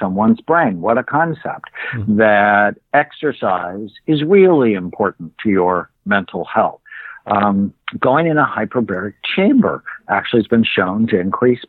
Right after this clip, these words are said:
Speaker 1: blood flow to the brain. I published a study on soldiers who are involved in blast injuries.
Speaker 2: Mm-hmm.
Speaker 1: Um, supplements like ginkgo, uh, increase blood flow. Foods like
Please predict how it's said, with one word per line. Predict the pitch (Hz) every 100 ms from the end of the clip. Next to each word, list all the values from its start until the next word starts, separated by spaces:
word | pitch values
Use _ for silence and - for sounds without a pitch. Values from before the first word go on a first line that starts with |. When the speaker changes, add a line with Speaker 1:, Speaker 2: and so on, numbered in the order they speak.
| _
Speaker 1:
blood | 147 175 214 -
flow | 101 82
to | 98
the | 85
brain. | 82 78 76
I | 92
published | 104 95 95 - 90
a | -
study | - 107 90 82
on | 73 - - - -
soldiers | 120 110 95 90 76 -
who | 92
are |
involved | 87 80 90 85 78
in | 82 80
blast | 95 101 92 90
injuries. | 85 78 78 69 - - -
Speaker 2:
Mm-hmm. | 131 101
Speaker 1:
Um, | 95 95 92 92 92
supplements | - 208 156 98 - - _ -
like | 107 98 101 -
ginkgo, | 185 - 92 - - - -
uh, | - 104 104 104 104 101 98 -
increase | 113 110 - 98 90 - - _ _
blood | 113 101 95 -
flow. | 98 80 73 76 - -
Foods | 247 254 123 - _ _ _
like | 104 107 101 104 101 95